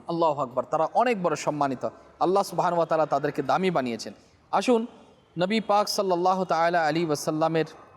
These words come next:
কিছু, আহ, আল্লাহু আকবার, আহ, হাদিস মুবারাকা তিরমিজি শরীফের মধ্যে আসছে, আপনাদেরকে শোনাই। আল্লাহু আকবার,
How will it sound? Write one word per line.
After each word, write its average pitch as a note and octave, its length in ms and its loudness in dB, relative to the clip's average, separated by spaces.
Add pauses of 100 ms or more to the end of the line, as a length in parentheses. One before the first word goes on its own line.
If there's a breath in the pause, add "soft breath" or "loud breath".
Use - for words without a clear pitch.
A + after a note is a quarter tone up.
(1200)
কিছু, D#3 380 2 (640)
আহ, C3 460 2
আল্লাহু D3+ 340 0
আকবার, C#3+ 260 -2 (640)
আহ, A#2 160 -2
হাদিস E3 320 -2
মুবারাকা D#3+ 480 0
তিরমিজি F#3 360 -2
শরীফের F3+ 300 -2
মধ্যে D#3 260 -2
আসছে, C#3+ 300 -4 (360)
আপনাদেরকে C#3+ 460 -2
শোনাই। D#3+ 360 -2 (1500)
আল্লাহু D#3+ 320 0
আকবার, D3 260 -2